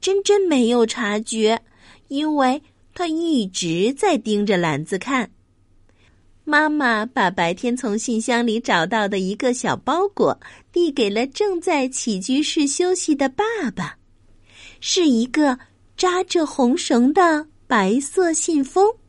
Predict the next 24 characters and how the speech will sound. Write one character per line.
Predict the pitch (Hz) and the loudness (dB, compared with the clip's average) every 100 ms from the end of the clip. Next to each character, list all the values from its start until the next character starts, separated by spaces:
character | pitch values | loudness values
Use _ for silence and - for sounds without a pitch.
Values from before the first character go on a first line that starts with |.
| _ _ _ _ _ - - - | _ _ _ _ _ -20 -20 -10
爸 | - 466 339 | -2 2 2
爸 | 262 | 2
打 | 165 | 2
开 | 151 208 | 0 0
一 | 190 175 | 0 0
看， | - 254 190 190 _ _ - - _ | -2 0 0 -2 _ _ -20 -20 _
里 | 330 254 214 | 2 2 4
面 | 214 220 | 2 2
是 | 220 277 | 2 0
一 | 233 226 | 0 -2
个 | 285 254 226 277 _ | 0 2 2 -2 _
纸 | - 262 196 | -6 -2 -4
叠 | 185 185 185 247 | -2 0 0 0
的 | 359 330 | 0 0
漂 | 330 - - 539 466 | -4 -10 -8 -4 0
亮 | 285 185 | 2 0
盒 | 190 - 160 131 | -2 -6 -4 -4
子。 | 170 - 196 185 _ _ _ _ _ _ _ _ | -4 -4 -4 -6 _ _ _ _ _ _ _ _
打 | 294 240 196 | 0 0 0
开 | - 302 320 | -4 -6 -4
盖 | - 523 571 262 | -4 -2 0 -2
子 | 185 | -2
一 | 165 147 | -6 -6
看， | 143 254 180 | -6 -4 -4